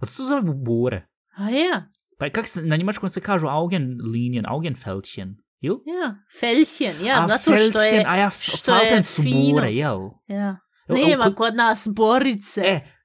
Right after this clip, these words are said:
Speaker 1: ja, <laughs> ja uvijek imam osjećaj kad se kaže bure da je tu nešto gdje su rupahe, gdje ono trrr, znaš, kada mitraljezom, ono,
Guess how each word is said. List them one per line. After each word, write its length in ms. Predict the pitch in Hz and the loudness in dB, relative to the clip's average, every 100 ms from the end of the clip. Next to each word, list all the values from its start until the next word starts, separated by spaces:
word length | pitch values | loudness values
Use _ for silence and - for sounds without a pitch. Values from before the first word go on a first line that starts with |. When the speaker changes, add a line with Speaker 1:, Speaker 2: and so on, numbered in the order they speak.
| - - 381 - - 196 | -8 0 2 0 -6 0
Speaker 1:
ja, 200 | 175 - 139 131 131 - | 2 2 2 0 -4 -10
<laughs> 400 | _ - - - | _ -20 -16 -4
ja 140 | 185 | 0
uvijek 220 | 220 220 220 | 2 2 2
imam 160 | 208 | 0
osjećaj 240 | 214 - 147 | 0 -4 -6
kad 140 | 143 | -6
se 100 | - | -8
kaže 340 | - 185 127 | -4 0 2
bure 480 | 117 113 135 160 185 | 2 2 4 4 4
da 80 | 143 | 2
je 120 | 123 | -2
tu 140 | - 156 | -2 -2
nešto 240 | 175 131 | -2 -4
gdje 140 | 110 | -4
su 180 | 110 - | -6 -6
rupahe, 520 | - - 131 139 156 | -8 -2 2 2 2
gdje 140 | 113 117 | 2 2
ono 160 | 117 | 2
trrr, 400 | 117 - 135 139 139 | 0 0 0 0 0
znaš, 260 | 139 - | 0 0
kada 200 | - 139 | 0 0
mitraljezom, 720 | 135 131 135 131 139 151 131 | 0 0 0 2 2 4 2
ono, 220 | 104 104 | 2 -2